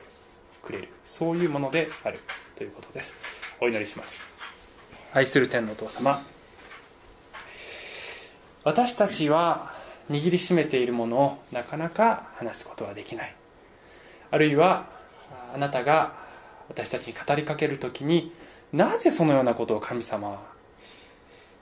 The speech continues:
おっしゃるのかと疑問に思ってしまうような、あなたに疑いを持ってしまうようなことだってあるかもしれない。しかし、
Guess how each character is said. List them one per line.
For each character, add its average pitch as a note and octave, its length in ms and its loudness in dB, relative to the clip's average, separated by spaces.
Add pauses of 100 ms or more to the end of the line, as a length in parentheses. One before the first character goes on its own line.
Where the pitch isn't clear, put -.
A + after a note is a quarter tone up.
(140)
お - 80 -10
っ - 20 -8
し - 160 -2
ゃ C3+ 60 2
る A2 80 -8
の G#2+ 80 -12
か - 120 -12 (520)
と E3 260 4 (360)
疑 C#3+ 100 -2
問 G3 240 4
に G#3 60 2
思 G#3 140 4
っ G#3 60 -6
て - 80 -12
し - 140 -4
ま D#3 120 0
う D3+ 40 -2
よ D3 160 0
う A#2 40 -2
な、 G#2+ 120 -10 (720)
あ D3 80 -6
な D#3+ 100 0
た D#3 120 0
に C3 100 -6
疑 E3+ 260 2
い F#3 80 4
を F3+ 40 4
持 G3+ 160 4
っ G#3+ 40 -10
て G#3+ 120 -10
し - 120 -4
ま F#3 100 4
う F#3 40 6
よ F#3+ 60 6
う - 20 4
な F#3+ 100 4
こ F#3+ 100 -8
と G3 120 0
だ A3+ 80 4
っ A3 100 0
て C4+ 240 0
あ D#3+ 80 4
る A#2 80 2
か - 140 -2
も G#3+ 100 6
し - 140 -4
れ - 60 -12
な - 80 -10 (1040)
い。 - 60 -4
し - 80 -2
か A#3+ 100 2
し、 A#3 360 0